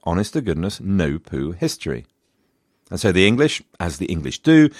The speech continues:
kind of appropriated somebody else's history for themselves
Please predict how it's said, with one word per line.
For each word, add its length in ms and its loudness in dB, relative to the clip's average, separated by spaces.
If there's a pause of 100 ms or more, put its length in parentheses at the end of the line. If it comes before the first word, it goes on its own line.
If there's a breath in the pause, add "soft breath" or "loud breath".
(460 loud breath)
kind 220 4
of 60 2
appropriated 840 2
somebody 320 0
else's 320 -2
history 400 -2
for 140 -8
themselves 640 4